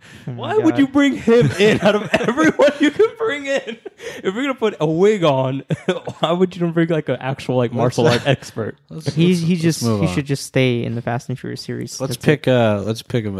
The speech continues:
Speaker 3: a movie for next week.
Speaker 1: All right.
Speaker 3: Wait, what's coming out? Oh, I don't know. Oh yeah, I do.
Speaker 1: <laughs>
Speaker 3: No, I don't.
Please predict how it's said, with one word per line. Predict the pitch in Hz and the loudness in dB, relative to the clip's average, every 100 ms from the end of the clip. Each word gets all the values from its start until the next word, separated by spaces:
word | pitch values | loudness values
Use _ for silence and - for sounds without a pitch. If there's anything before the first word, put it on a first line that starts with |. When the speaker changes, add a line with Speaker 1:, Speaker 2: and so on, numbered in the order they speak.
| 87 | -8
Speaker 3:
a | |
movie | 92 95 90 87 | -4 -4 -4 -6
for | - | -10
next | 92 90 131 | -12 -12 -12
week. | 107 104 117 | -14 -16 -12
Speaker 1:
All | 135 | -10
right. | 123 - - _ | -10 -12 -20 _
Speaker 3:
Wait, | 117 | -4
what's | 110 156 | -4 -4
coming | 196 196 | -8 -10
out? | - - | -12 -12
Oh, | 95 107 95 | -4 -2 -2
I | 92 | -8
don't | 113 98 | -10 -10
know. | 101 80 _ _ _ _ | -12 -14 _ _ _ _
Oh | 101 113 | -10 -6
yeah, | 117 95 | -4 -6
I | |
do. | 80 - _ _ _ _ - | -10 -20 _ _ _ _ -4
Speaker 1:
<laughs> | - - - - - - _ _ | -4 -4 -14 -18 -20 -20 _ _
Speaker 3:
No, | 101 95 | -4 -2
I | |
don't. | 87 82 | -2 -6